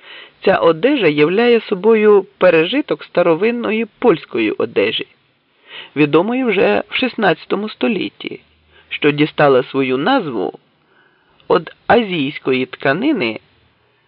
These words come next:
з козиної вовни та яка дуже поширена була свого часу у Польщі. Полотнянка —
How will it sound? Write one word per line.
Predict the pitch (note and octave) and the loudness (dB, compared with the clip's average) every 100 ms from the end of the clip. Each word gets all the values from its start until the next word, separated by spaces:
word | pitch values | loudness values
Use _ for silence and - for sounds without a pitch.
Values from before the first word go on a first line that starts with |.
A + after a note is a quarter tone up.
| _ _ | _ _
з | - D3+ | -2 -2
козиної | - E3+ A#3 C#4 C#4+ C4+ | 0 0 2 0 0 0
вовни | A3+ F3 C#3 A#2 A2+ A#2 | 0 2 2 2 -4 -12
та | - C3 | -2 0
яка | C3 - D#3 | 2 0 0
дуже | D#3 G3 D3+ | 0 0 0
поширена | - D#3 - C#4 B3+ C#3 | -2 -4 -2 -2 -2 -2
була | C#3 B2+ B2+ | 0 2 0
свого | - A#2+ F3 | -2 -4 -2
часу | A3+ C3+ - D3 G#3+ - | -4 -6 -6 -4 -2 -4
у | G3 | -8
Польщі. | - - A2+ - - - - - _ _ _ _ _ _ _ _ _ _ _ _ _ _ _ _ _ _ _ _ _ _ _ _ _ _ _ _ _ _ - | -4 0 0 0 -6 -8 -10 -12 _ _ _ _ _ _ _ _ _ _ _ _ _ _ _ _ _ _ _ _ _ _ _ _ _ _ _ _ _ _ -2
Полотнянка — | G3 A3 C4+ E4+ E4+ | 2 2 2 -2 0